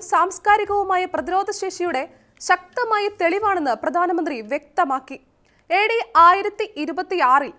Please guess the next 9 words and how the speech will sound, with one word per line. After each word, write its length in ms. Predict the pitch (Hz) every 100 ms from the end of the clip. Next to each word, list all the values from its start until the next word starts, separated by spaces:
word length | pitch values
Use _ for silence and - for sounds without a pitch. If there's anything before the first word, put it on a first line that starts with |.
| _ _ -
ക്ഷേത്രത്തിന് 460 | 302 381 392 392 381
നേരെ 160 | 370 381
നടന്ന 240 | 349 339 370 - 339
ആദ്യ 220 | 381 427 440 320
ആക്രമണത്തിന് 560 | 330 330 349 381 294 277 359 _ _ -
ഈ 120 | 302 392
വർഷം 260 | 403 - 381 359 - 311
ആയിരം 320 | 370 427 453 370
വർഷങ്ങൾ 360 | - 370 349